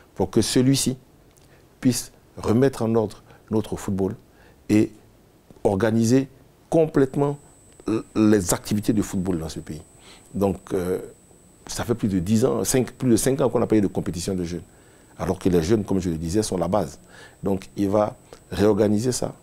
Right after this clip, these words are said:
Comme nous comptons nous appuyer sur des ligues, les douze ligues, on compte les réhabiliter, leur donner les moyens d'avoir des sièges,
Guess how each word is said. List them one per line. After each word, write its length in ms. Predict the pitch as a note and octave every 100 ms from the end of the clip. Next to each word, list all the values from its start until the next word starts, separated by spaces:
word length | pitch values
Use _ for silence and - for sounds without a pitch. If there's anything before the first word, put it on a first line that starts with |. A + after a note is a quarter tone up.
| _
Comme 160 | C#3 C3+
nous 100 | C3+
comptons 240 | A2 A#2+
nous 140 | A#2+ A2
appuyer 360 | G2 G#2+ A2+
sur 180 | - A2
des 140 | F#2
ligues, 240 | F#2+ G2 - - - - - -
les 120 | E2+
douze 320 | E2 A2+ B2 A2
ligues, 220 | G#2 E2 - - -
on 80 | E2
compte 240 | A#2+ A2+
les 100 | F#2
réhabiliter, 640 | F#2 G#2 G#2 G#2 G#2+ A#2 G#2 -
leur 180 | G2+ F#2
donner 260 | G2 G#2
les 100 | G#2+
moyens 460 | G2 G#2 A2+ B2 G#2+ - - - -
d'avoir 440 | F2+ F#2+ A2+ G#2 - -
des 140 | D#2 F#2
sièges, 460 | - A#2+ F2+ -